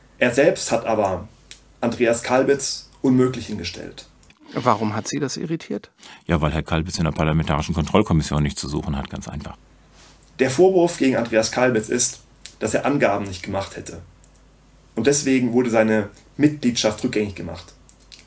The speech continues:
Speaker 1: Jörg Meuthen hat ihn aber selbst in Schutz genommen, hat gesagt, Andreas Kalbitz hat sich nicht zu Schulden kommen lassen. Wenn er jetzt sagt, Andreas Kalbitz ist unmöglich, dann stellt er ihn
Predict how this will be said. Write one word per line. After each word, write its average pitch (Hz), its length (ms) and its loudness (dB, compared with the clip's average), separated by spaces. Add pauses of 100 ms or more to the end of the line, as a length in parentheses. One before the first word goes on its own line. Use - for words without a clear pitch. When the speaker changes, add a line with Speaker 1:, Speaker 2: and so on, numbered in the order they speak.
(760)
Speaker 1:
Jörg 123 200 4
Meuthen 139 320 4
hat 120 100 -2
ihn 131 100 2
aber 123 200 4
selbst 135 320 0
in 123 40 -6
Schutz - 240 -2
genommen, 117 380 0 (320)
hat 110 140 -4
gesagt, 117 380 -2 (240)
Andreas 107 340 -2
Kalbitz 120 280 2
hat 117 120 -6
sich 98 100 -12
nicht 123 180 -4
zu 113 100 -6
Schulden 120 280 4
kommen 92 240 -8
lassen. - 300 -10 (1400)
Wenn 127 140 2
er 139 100 2
jetzt 139 360 0 (260)
sagt, 139 560 0
Andreas 117 400 -2
Kalbitz 131 340 2
ist 113 120 -4
unmöglich, 120 640 0 (640)
dann 110 100 0
stellt 127 260 2
er 123 80 2
ihn 131 300 0